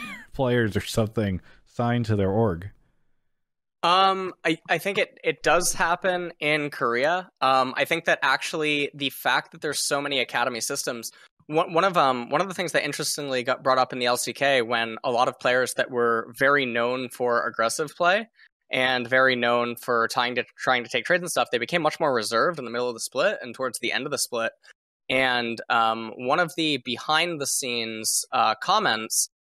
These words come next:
Speaker 2: um, from some Korean, uh, like, pro friends that I have that are friends with them, uh, that would talk with them basically said that they're afraid because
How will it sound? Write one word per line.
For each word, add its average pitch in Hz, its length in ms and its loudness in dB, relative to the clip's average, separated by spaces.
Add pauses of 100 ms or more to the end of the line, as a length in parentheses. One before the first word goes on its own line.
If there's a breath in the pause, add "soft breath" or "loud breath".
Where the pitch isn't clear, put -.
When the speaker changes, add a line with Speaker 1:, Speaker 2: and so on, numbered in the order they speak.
(160)
Speaker 2:
um, 117 420 0
from 117 260 -2
some 117 580 -2
Korean, 123 580 0 (160)
uh, 62 300 -4
like, - 180 -10
pro 156 160 2
friends 123 360 -2
that 120 120 -2 (100)
I 151 160 2
have 120 320 2
that 113 80 -2
are 110 60 -2
friends 113 260 -4
with 107 180 -12
them, 131 380 0 (420 soft breath)
uh, 120 320 2
that 127 180 -2
would 117 140 -8
talk 196 260 0
with 151 100 -6
them 123 200 -4
basically 156 460 -2
said 135 180 -2
that 123 160 -4
they're 123 160 0
afraid 117 640 0 (360)
because 135 420 -2